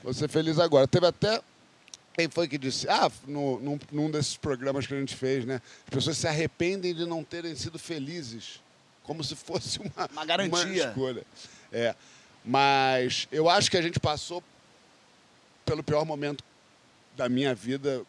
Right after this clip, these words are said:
Speaker 1: que eu pude assistir da história, né? A pandemia. Mas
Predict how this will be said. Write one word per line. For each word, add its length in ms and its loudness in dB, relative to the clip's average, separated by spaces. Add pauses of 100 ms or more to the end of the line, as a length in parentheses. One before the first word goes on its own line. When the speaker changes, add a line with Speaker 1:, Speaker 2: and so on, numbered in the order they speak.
(120)
Speaker 1:
que 100 -12
eu 80 -8 (120)
pude 280 -6
assistir 560 -6
da 140 -2
história, 580 -4
né? 100 -6
A 60 -8
pandemia. 680 -6 (360)
Mas 960 0